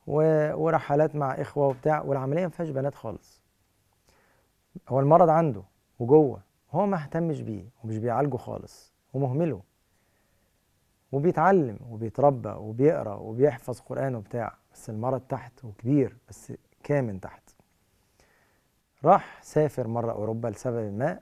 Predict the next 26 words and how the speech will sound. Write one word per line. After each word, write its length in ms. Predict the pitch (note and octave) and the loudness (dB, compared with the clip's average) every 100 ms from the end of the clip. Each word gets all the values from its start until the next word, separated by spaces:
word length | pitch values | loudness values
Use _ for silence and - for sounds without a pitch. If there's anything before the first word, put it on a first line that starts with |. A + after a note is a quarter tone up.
| C#3 | -4
أو 120 | C#3+ | -2
راح 160 | D#3 C#3+ | -2 -6
اشتغل 400 | - C#3 C3 A2+ | -4 -2 -2 -4
في 100 | - | -8
شركة 320 | B2+ - A2 | -8 -6 -10
مثلًا 420 | A2 A2 G#2 G2 - _ _ _ _ _ | -10 -10 -12 -14 -18 _ _ _ _ _
متعددة 480 | A#2 G#2 A#2 A#2 A2+ | -8 -4 -4 -4 -6
الجنسيات، 580 | G2+ G#2+ F#2+ C#3+ F3 - | -8 -8 0 2 2 2
أو، 160 | E3+ D3+ | 0 2
أو، 100 | E3+ | 2
أو، 160 | F#3 - _ _ _ _ _ _ _ | 0 -6 _ _ _ _ _ _ _
فتعرض 840 | G#2+ G#2 _ _ A2+ C3+ D3+ C3+ | -10 -10 _ _ -4 -2 0 0
لفتنة 400 | A2+ - C#3 C3 | -2 -6 -6 -6
نساء 380 | A#2 - C3+ - _ | -8 -6 -6 -6 _
شديدة 420 | - A2 A#2+ G2+ | -10 -4 -4 -4
مرة 220 | A2+ A2+ | -4 -4
واحدة. 320 | G#2 - G2+ - _ _ _ _ _ _ _ _ _ _ _ | -6 -10 -20 -20 _ _ _ _ _ _ _ _ _ _ _
فإذا 240 | - F3+ G3+ | 0 4 4
بالمرض 400 | D#3+ D3+ F3 D3+ | 4 4 4 2
الدفين 440 | B2 A#2+ D3 C#3+ | 0 -4 -2 -2
ده 100 | A#2+ | -2
بسبب 320 | F#2+ D3 D#3 | -2 0 0
التعرض 560 | C#3+ _ A#2+ C#3+ C#3+ A2+ | -2 _ 0 2 2 -2
والاستثارة 520 | G#2+ G2+ - - D3+ | -4 -6 -6 0 0
الكبيرة 340 | B2+ C3+ D3+ C#3+ | 0 -2 0 0
ده 180 | F3+ | -2